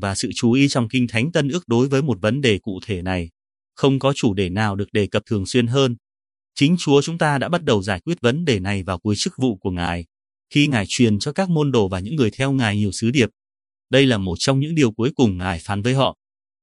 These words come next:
"Ta nói cùng các ngươi những điều đó, hầu cho các ngươi nhờ ta mà được bình an. Các ngươi sẽ có hoạn nạn trong thế gian, nhưng hãy cứ vững lòng, ta đã thắng thế gian rồi."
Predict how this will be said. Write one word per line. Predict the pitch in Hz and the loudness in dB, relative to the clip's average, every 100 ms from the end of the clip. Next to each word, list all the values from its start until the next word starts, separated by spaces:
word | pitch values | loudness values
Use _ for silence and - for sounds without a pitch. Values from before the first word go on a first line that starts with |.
| - | -2
"Ta | 117 | 0
nói | 117 117 135 | 2 2 0
cùng | - 98 | 0 0
các | 143 160 | -2 0
ngươi | 139 123 | 4 4
những | 123 | 2
điều | 170 110 | 0 0
đó, | 92 95 165 _ _ _ - | 0 0 -2 _ _ _ 2
hầu | 117 113 | 4 4
cho | 170 | 2
các | 175 180 | -2 -2
ngươi | 156 143 | 0 0
nhờ | 127 107 | 0 0
ta | 131 147 | 0 0
mà | 139 | -2
được | 107 95 | -4 -4
bình | 117 107 | -2 -2
an. | 117 151 147 - _ _ _ _ _ | -2 -2 -2 -8 _ _ _ _ _
Các | - 160 | -4 2
ngươi | 139 | 4
sẽ | 123 131 | 4 0
có | - 156 | -4 -2
hoạn | 170 95 | -2 -2
nạn | 104 87 101 | -2 -2 -4
trong | 131 123 | -6 0
thế | 127 | 0
gian, | 127 131 123 113 _ _ _ _ | 2 0 0 -4 _ _ _ _
nhưng | 123 123 117 | 2 4 4
hãy | 113 - | 0 -6
cứ | - 143 | 0 0
vững | 151 170 | 0 -2
lòng, | 170 117 95 _ _ _ _ | 0 0 -2 _ _ _ _
ta | 117 117 | -2 -2
đã | 98 | -4
thắng | - 123 175 | -2 -2 0
thế | 147 | -2
gian | 170 160 | -2 -2
rồi." | 143 120 92 | 0 0 0